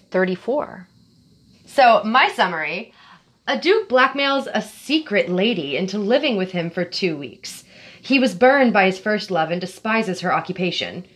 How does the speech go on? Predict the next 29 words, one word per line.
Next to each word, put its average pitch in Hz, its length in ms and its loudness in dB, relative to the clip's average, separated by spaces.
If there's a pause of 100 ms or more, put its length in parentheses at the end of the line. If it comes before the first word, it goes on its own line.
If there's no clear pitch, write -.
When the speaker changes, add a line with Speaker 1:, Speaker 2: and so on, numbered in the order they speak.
(100)
Speaker 2:
She - 240 2
despises 170 500 0
the 175 140 -2
aristocracy. 170 840 -2 (380)
The 196 140 0
answer? 254 480 0 (280)
A 277 140 6
relatively 202 560 2
tame 143 260 -6
affair. 151 440 -8 (640)
Speaker 1:
Yeah, 285 300 6 (180)
I 311 120 0
mean, 311 280 -2
that, 247 300 -2
that 160 240 -8
does 165 360 -6
also 180 360 -8
happen. 175 420 -12 (500)
All 180 80 4
right, 170 80 4
here's 190 200 2
mine. 175 200 -4 (800)
Who 359 260 4
wouldn't 277 280 6
want 247 140 4
to 220 60 4
marry 202 260 4
a 175 40 2
duke? 170 340 -4